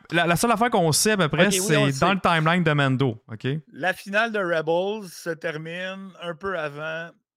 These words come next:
Speaker 2: l'épisode quatre de Star Wars.
Speaker 1: Exact, qui est Return of the Jedi.
Speaker 2: Mais la fin de l'ép-, de la série Rebels, il y a un épilogue à la fin. Et cet épilogue-là, le timeline
Speaker 1: Non,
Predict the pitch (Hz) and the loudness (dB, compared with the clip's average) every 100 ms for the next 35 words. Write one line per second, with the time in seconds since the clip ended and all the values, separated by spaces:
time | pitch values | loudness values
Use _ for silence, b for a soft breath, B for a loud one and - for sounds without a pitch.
0 | _ _ _ _ _ - 156 139 156 147 | _ _ _ _ _ -12 -12 -8 -10 -8
1 | 170 160 147 139 - 135 120 104 _ _ | -8 -8 -8 -12 -10 -10 -10 -14 _ _
2 | _ _ _ _ _ _ 127 123 139 113 | _ _ _ _ _ _ -12 -2 0 0
3 | - - 139 131 127 127 135 135 117 120 | -4 -8 -2 2 2 2 2 2 2 0
4 | 117 107 104 104 147 156 160 165 190 208 | 0 0 -2 -4 -10 -10 -6 0 0 -2
5 | - _ _ 143 123 - - 175 202 170 | -8 _ _ -16 -14 -14 -10 -8 -8 -8
6 | 156 143 - 151 139 139 - 151 147 143 | -10 -10 -20 -16 -12 -12 -12 -14 -12 -12
7 | 185 190 147 139 139 170 185 147 143 139 | -14 -10 -8 -8 -6 -8 -10 -14 -12 -6
8 | 180 160 143 151 - 131 135 147 143 135 | -6 -8 -12 -14 -16 -12 -10 -10 -14 -18
9 | 135 131 117 - 131 135 _ _ _ _ | -12 -10 -10 -12 -14 -14 _ _ _ _
10 | _ _ _ _ _ _ _ 160 185 180 | _ _ _ _ _ _ _ -10 -8 -10
11 | 156 156 160 156 151 135 151 170 185 196 | -12 -14 -10 -6 -6 -6 -6 -6 -8 -12
12 | _ _ 131 123 - 156 147 147 156 160 | _ _ -18 -16 -6 -6 -6 -8 -8 -8
13 | 139 | -10